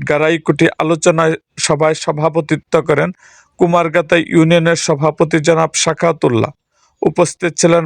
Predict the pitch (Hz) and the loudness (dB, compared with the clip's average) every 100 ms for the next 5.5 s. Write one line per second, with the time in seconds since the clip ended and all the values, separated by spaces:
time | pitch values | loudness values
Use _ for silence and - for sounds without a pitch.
0 | 151 160 165 156 165 147 165 160 156 170 | -2 -2 0 0 0 0 -2 0 -2 -4
1 | - 160 156 165 - 165 175 160 160 - | -2 -2 -2 -2 -2 0 2 4 2 0
2 | 160 170 160 160 - - - 160 160 160 | -2 -2 -4 -6 -18 -18 -6 -4 -2 -2
3 | - 147 139 165 151 160 - 160 143 175 | -2 -2 0 0 0 -4 -2 -2 0 2
4 | 151 135 - _ _ _ - - - - | 2 0 -4 _ _ _ -20 -20 -6 -2
5 | 165 - 175 170 | -2 0 0 2